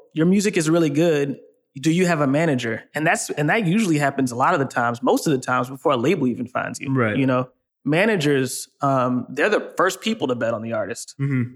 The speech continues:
Speaker 1: you know? So, um, I think, you know, my advice to them is just to do your own thing.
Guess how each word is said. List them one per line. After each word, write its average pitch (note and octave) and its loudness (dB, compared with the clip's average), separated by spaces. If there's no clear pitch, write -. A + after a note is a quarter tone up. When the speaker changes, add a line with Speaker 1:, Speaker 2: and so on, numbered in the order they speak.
Speaker 1:
you C3 -2
know? B2+ -2
So, C3 -2
um, B2 -2
I D3 0
think, F3 -2
you D3 2
know, C#3+ 4
my C3+ 4
advice C#3 0
to C3+ 0
them C#3 2
is C3 0
just B2+ -4
to B2+ -10
do B2+ -2
your C#3 4
own C3+ 0
thing. D#3+ 0